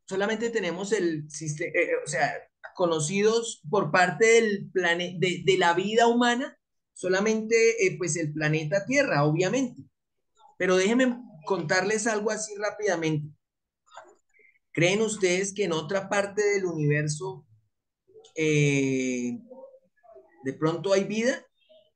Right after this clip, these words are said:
Sabiendo que lleva el espa-, el, el, el, el universo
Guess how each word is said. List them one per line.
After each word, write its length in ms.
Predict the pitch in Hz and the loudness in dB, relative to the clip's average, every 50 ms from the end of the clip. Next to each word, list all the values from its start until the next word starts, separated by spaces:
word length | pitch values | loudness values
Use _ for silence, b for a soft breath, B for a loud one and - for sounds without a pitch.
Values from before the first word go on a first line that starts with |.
| _ _ | _ _
Sabiendo 640 | - - 180 170 170 170 175 185 190 196 214 214 | -2 0 2 2 2 2 0 0 0 0 -2 -4
que 240 | 214 247 240 202 160 | -2 -4 -4 -4 0
lleva 500 | 156 175 175 175 175 185 196 208 - - - _ _ | 0 0 2 2 2 2 2 0 -2 -6 -14 _ _
el 200 | - 190 180 180 | -4 -2 -2 -2
espa-, 420 | 170 160 151 147 - - 156 147 147 | -4 -4 -6 -10 -12 -12 -14 -10 -8
el, 260 | 165 165 156 143 151 | -6 -6 -6 -6 -6
el, 220 | 165 139 135 135 | -8 -8 -6 -4
el, 180 | 156 156 147 147 151 | -4 -4 -4 -2 -4
el 160 | 160 156 156 | -4 -2 -2
universo 840 | 156 156 156 156 151 151 156 156 151 151 190 190 196 190 - _ | -2 -2 -2 0 0 0 0 -2 -4 -6 -6 -6 -6 -8 -12 _